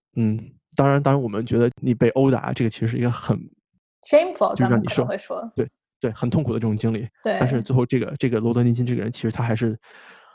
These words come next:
Speaker 1: 呃，发了一点财的，通过这件事情嘛，他获得了一种很大的赔偿。当然，当然完全是，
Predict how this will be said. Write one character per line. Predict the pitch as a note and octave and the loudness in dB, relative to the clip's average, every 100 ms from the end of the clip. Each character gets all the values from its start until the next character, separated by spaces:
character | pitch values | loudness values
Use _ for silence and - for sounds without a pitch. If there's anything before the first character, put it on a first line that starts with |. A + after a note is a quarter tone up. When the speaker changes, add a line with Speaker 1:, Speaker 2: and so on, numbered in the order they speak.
| - | -8
Speaker 1:
呃， | A2+ | -6
发 | C3 | -2
了 | B2 | -2
一 | |
点 | A2 - | -4 -6
财 | - | -6
的， | F2+ A#2+ - _ _ _ | -4 -6 -10 _ _ _
通 | C3 | -2
过 | A#2 | 0
这 | A2+ | -2
件 | - | -6
事 | - A2 | -10 -14
情 | - | -12
嘛， | |
他 | - | -10
获 | B2 A#2 | -4 -2
得 | |
了 | A#2 | -2
一 | |
种 | A2+ | -2
很 | - | -6
大 | A#2 | -8
的 | A#2 | -2
赔 | - | -2
偿。 | A2+ A2 | -2 -2
当 | C#3 | 0
然， | D#3+ - | -2 -2
当 | C#3 | -2
然 | D3 B2+ | 0 2
完 | B2+ | 2
全 | B2+ A#2 | 2 0
是， | A2+ | -4